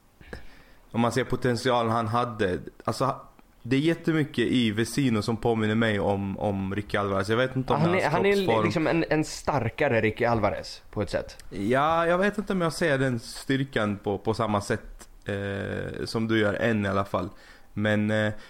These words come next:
Speaker 1: han har det här, han, han gör det inte så svårt, utan, eh, för precis som du säger, han dribblar inte igenom, utan han springer rakt igenom. Och egentligen skulle alla kunna göra det, men det är inte alla som har den... Alltså, det, det är mycket enklare att lägga en passning till vänster eller höger,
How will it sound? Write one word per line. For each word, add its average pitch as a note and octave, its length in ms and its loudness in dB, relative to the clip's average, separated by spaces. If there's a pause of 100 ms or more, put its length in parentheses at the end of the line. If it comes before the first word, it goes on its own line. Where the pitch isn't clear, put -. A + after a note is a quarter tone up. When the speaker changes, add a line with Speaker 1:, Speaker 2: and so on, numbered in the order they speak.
(100)
Speaker 1:
han C#3 180 0
har E3 220 2
det B2+ 80 2
här, B2 320 0
han, B2+ 220 -6
han D3 180 -2
gör D#3+ 200 4
det D3+ 60 0
inte E3 180 -4
så C#3 140 -10
svårt, - 680 -2
utan, G#2+ 540 -2
eh, G#2 320 -4
för - 160 -2
precis D3+ 320 -2
som D3+ 120 -4
du D3 80 -4
säger, C3+ 180 0
han A#2+ 160 -2
dribblar D3 380 -2
inte F#3 180 -4
igenom, F#2 380 -2
utan G#2 160 -4
han A#2 60 0
springer F#2+ 520 -4
rakt C3 520 -2
igenom. A#2 280 0 (300)
Och A#2+ 80 -2
egentligen D3+ 300 0
skulle D3 180 0
alla E3 180 2
kunna C#3+ 200 -2
göra D3 180 2
det, A2+ 80 0
men A2+ 140 0
det C#3 60 2
är - 20 2
inte C#3 160 -2
alla C#3 160 0
som C#3 160 -2
har C3 280 0
den... A#2 480 -2 (600)
Alltså, B2+ 180 -2
det, C3+ 160 2
det C3 120 0
är C#3 40 2
mycket D3+ 240 0
enklare C#3 320 0
att B2 60 0
lägga A#2+ 220 2
en A#2 60 0
passning A#2+ 400 -2
till A2 160 -4
vänster A#2 340 0
eller A2 120 0
höger, G#2+ 420 2